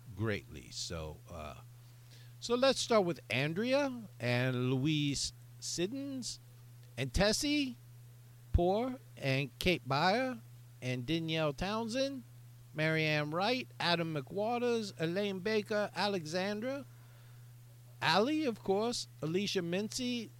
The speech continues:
and the lovely Nina at the Already Gone podcast, Amanda Christine, Amber Anderson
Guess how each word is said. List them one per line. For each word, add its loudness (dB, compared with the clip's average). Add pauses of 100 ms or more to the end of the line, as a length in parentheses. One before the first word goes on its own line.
(680)
and 0 (600)
the 2
lovely 0
Nina -2
at 2
the 0
Already 2
Gone 0
podcast, -2 (680)
Amanda 0
Christine, -2 (1080)
Amber 0 (100)
Anderson -2